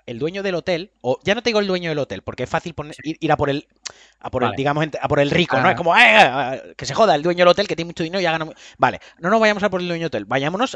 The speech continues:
Speaker 1: a, a por el camarero del hotel o a
Speaker 2: Sí.
Speaker 1: por la asistenta de habitación, la camarera de habitaciones o la, la recepcionista, ¿no? Esa persona gana un dinero, que ese dinero luego se lo gasta, pues, en el Zara,
Speaker 2: Sí.
Speaker 1: se lo gasta en una ventana que le hace falta en su casa,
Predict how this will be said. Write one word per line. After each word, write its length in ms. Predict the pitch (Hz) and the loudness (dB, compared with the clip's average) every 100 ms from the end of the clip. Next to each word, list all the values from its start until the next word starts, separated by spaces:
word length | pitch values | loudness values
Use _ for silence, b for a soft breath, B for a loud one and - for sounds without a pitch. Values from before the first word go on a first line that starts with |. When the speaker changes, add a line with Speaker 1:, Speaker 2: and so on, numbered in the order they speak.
| - | 0
Speaker 1:
a, 140 | 156 - | 0 0
a 120 | 139 | -4
por 140 | 139 135 | -2 -4
el 100 | 131 | -2
camarero 420 | 135 147 175 185 | 0 2 2 2
del 140 | 175 175 | 2 0
hotel 380 | 175 214 214 214 b b | 0 0 -2 -4 b b
o 200 | - 143 | 0 6
a 80 | 139 | 8
Speaker 2:
Sí. 60 | 135 | 6
Speaker 1:
por 360 | 139 131 131 131 | 4 4 4 4
la 60 | 131 | 0
asistenta 760 | 131 - 151 147 165 160 160 | -2 -6 -6 0 2 2 2
de 160 | 165 160 | 2 2
habitación, 840 | 156 160 160 196 202 214 214 208 | 2 0 -4 0 4 6 4 2
la 100 | 135 | -4
camarera 420 | 127 123 131 151 160 | -4 -2 0 2 2
de 80 | 156 | 0
habitaciones 640 | 160 156 196 214 214 220 | 0 -2 0 0 2 0
o 180 | 139 143 | 0 -2
la, 220 | 160 170 B B - | 0 -2 B B 2
la 120 | 151 | 4
recepcionista, 760 | 147 143 - 131 143 - 90 | 4 0 -2 -4 -6 -8 -8
¿no? 160 | 117 262 b b b _ - | -4 -4 b b b _ -8
Esa 180 | - 214 | 0 2
persona 500 | 208 - 180 226 277 _ _ | 0 -2 -6 -6 -10 _ _
gana 240 | 135 131 170 | -6 -4 -4
un 100 | 180 | -4
dinero, 340 | 131 151 208 | -4 -2 -4
que 100 | - 131 | -4 -6
ese 120 | 196 | -6
dinero 240 | 185 202 | -4 -6
luego 160 | 170 165 | -6 -6
se 100 | 151 | -4
lo 80 | 151 | -2
gasta, 280 | 175 135 - | -2 -4 -8
pues, 140 | 95 | -10
en 120 | 101 | -12
el 140 | 90 90 | -14 -8
Zara, 360 | 160 175 180 B B - | -4 0 -2 B B -6
Speaker 2:
Sí. 80 | |
Speaker 1:
se 80 | 135 | -2
lo 100 | 120 | 2
gasta 440 | 127 - 156 143 135 | 0 0 0 0 0
en 260 | 139 135 139 | -2 -4 -6
una 160 | 147 135 | -6 -4
ventana 400 | 131 127 135 127 | -4 -4 -4 -4
que 80 | 131 | -6
le 60 | |
hace 120 | 127 | -6
falta 240 | 104 127 123 | -4 -6 -6
en 60 | |
su 120 | - 123 | -10 -4
casa, 360 | 196 - 180 | -2 -2 -6